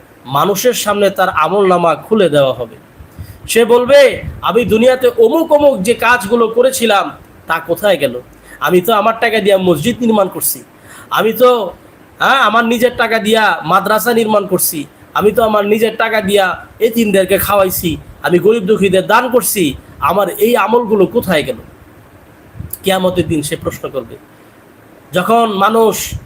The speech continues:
অনেক অনেক নেক আমল নিয়ে উঠবে, হ্যাঁ, তখন তিনি বলবে যে, "আমি তো এই নেক আমলগুলো করছিলাম,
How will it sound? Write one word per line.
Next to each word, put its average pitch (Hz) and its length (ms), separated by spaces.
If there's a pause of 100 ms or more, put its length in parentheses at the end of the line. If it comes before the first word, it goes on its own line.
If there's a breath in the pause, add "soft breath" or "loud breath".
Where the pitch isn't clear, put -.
(120)
অনেক 294 320
অনেক 262 300
নেক 233 180
আমল 226 280
নিয়ে 220 140
উঠবে, 175 480 (460)
হ্যাঁ, 233 560 (140)
তখন 233 280
তিনি 233 160
বলবে 226 220
যে, 202 120
"আমি 214 220
তো 226 460
এই 262 240
নেক 262 200
আমলগুলো 269 420
করছিলাম, 202 580